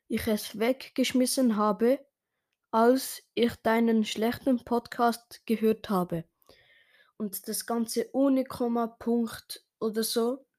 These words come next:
Halt einfach, ja. Und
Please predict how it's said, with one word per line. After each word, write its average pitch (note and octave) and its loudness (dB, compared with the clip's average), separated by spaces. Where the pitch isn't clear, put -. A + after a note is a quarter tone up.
Halt F#3+ -6
einfach, F#3 -8
ja. A3 -2
Und A3+ 0